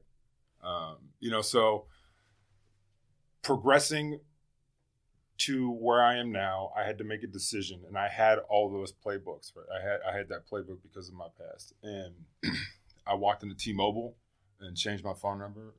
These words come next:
and deleted all my contacts 'cause I knew that I was too weak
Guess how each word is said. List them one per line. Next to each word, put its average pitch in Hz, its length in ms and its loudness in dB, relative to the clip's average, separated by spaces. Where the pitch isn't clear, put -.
and 87 320 -14
deleted 95 300 -8
all 92 80 -4
my 87 180 -6
contacts 107 540 -8
'cause 90 160 -16
I 87 120 -8
knew 123 340 4
that 107 120 2
I 101 40 6
was 98 140 -2
too 127 180 0
weak 120 320 -6